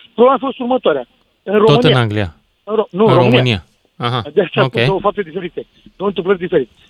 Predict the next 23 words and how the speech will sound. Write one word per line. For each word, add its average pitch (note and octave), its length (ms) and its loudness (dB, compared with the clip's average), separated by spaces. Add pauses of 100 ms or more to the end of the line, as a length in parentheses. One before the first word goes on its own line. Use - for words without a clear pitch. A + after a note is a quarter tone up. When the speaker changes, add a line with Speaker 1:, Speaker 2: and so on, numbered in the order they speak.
Speaker 1:
În C4 100 2
România. F#3 320 0 (360)
Deci, A3+ 240 -2
în A#3 200 -4
august, C#4+ 340 -2
un A3 80 -4
televizor, G3+ 440 0 (100)
în, G3 100 -8 (240)
pe G#3 100 -4
treizeci C4 240 -2
și - 80 -10
unu A#3+ 100 0
august, F3+ 260 0
exact A3+ 280 0
pe - 80 -12
data A3 200 0
de F#3 80 0
treizeci F#3 240 0
și - 60 -16
unu, C3+ 120 -14 (400)
un G3+ 160 -2
televizor, F#3+ 640 2
uh, F3+ 340 2